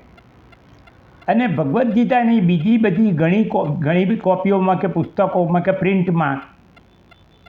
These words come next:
શ્રી ભગવાન ઉવાચ કરીને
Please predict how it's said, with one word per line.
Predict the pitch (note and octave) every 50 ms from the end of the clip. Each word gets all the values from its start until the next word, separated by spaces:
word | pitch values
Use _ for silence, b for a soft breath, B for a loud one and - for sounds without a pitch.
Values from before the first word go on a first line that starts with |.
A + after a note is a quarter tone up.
| - _ - _ _ _ - _ _ _ _ _ - - - - - _ _ -
શ્રી | - F#3 A#3 A#3
ભગવાન | E3+ D#3 E3 B2 B2+ C#3 E3+ G3+ A#3+ A#3+ B3 A#3
ઉવાચ | G#3+ G3+ G3+ G#3 G#3 G#3 G#3 G3 G3+ G#3 G3+ F#3+ G#3+ A#3 A3+ - -
કરીને | F3+ F#3+ G3 G#3 G3 G3+ F#3+ F3 D3 C3+ -